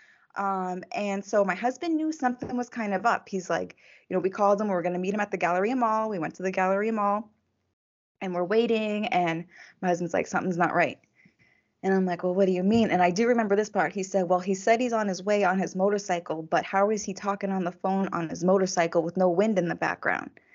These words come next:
And I'm like, "Yeah, that's true, but drug dealers lie, you know," so we didn't really think a whole lot about it. I mean, how many times have they said, "Five more minutes and it's three more hours"? You know, it's not the first time that a drug dealer lies, but my husband's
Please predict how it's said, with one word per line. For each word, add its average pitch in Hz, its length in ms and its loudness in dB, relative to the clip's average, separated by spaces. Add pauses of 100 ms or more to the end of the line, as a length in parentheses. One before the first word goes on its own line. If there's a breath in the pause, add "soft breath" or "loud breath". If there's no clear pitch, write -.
(380 loud breath)
And 285 60 2
I'm 330 60 6
like, 359 140 4
"Yeah, 392 120 6
that's 359 200 4
true, 302 200 4
but 285 120 2
drug 233 200 4
dealers 254 300 6
lie, 220 360 0
you 226 120 2
know," 220 120 2
so 226 200 2
we 226 100 2
didn't 214 180 -2
really 220 200 0
think 220 260 -4
a 175 100 0
whole 196 200 -2
lot 202 220 2
about 185 220 4
it. 190 40 4
I 190 40 2
mean, 190 140 -2
how 202 140 -6
many 208 120 -2
times 196 260 -4
have 185 80 -2
they 185 100 2
said, 190 220 0
"Five 190 240 0
more 185 120 -2
minutes 190 320 -4
and 185 100 -2
it's 170 100 -6
three 190 160 0
more 180 200 0
hours"? - 460 -4
You 208 100 0
know, 190 140 4
it's 190 140 -2
not 202 240 2
the 196 80 -4
first 196 260 0
time 190 240 -4
that 180 120 -6
a 180 40 -4
drug 180 240 -2
dealer 180 200 0
lies, 170 280 -2
but 175 100 -4
my 175 100 -4
husband's 214 500 -4